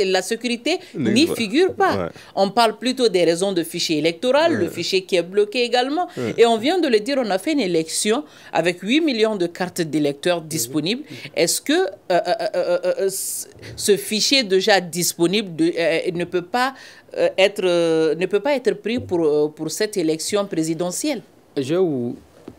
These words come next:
Speaker 3: pousser à faire un petit calcul. Imaginez, euh, le dernier ravec qui a eu lieu sous A T T. Je crois que jusqu'à présent, nous travaillons sur, avec, euh, ces mêmes bases, je crois, si
Speaker 1: Mhm.
Speaker 3: j'ai bonne mémoire. Imaginez, pendant ce temps,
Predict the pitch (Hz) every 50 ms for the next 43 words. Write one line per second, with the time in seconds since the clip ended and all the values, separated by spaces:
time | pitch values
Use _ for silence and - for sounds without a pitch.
0 | - - - - - - - - - - - - - - - - 147 139 - 143
1 | 120 110 - 131 117 110 98 98 - _ - 131 123 - - - 208 - - -
2 | 180 - - - - - - - - - - - - 151 160 170 175 170 160 180
3 | 175 175 170 165 160 - 110 110 107 107 104 101 98 95 87 - - - - -
4 | - - - - 117 117 110 135 156 175 180 160 135 123 117 131 131 131 - -
5 | 117 107 117 117 113 110 107 113 113 113 107 - - 117 107 - 95 - - 101
6 | - - 92 80 - - - - - - - - - - - - - - - 190
7 | 185 165 180 151 131 117 143 165 - - 135 120 - 135 131 131 139 123 117 110
8 | 104 - 117 117 117 127 135 135 131 120 - - 110 98 98 90 87 95 107 101
9 | - - 98 90 87 - - - 92 98 123 131 117 101 101 90 82 78 - -
10 | - - - - - - - - - - - - - - - - - 95 85 -
11 | - - - - - - - 151 151 - 131 113 110 98 95 110 110 107 104 98
12 | 92 92 85 - - - - - - - - - - - - - - 170 175 185
13 | 175 165 180 185 175 - - 170 165 165 170 170 165 - 110 - - 104 85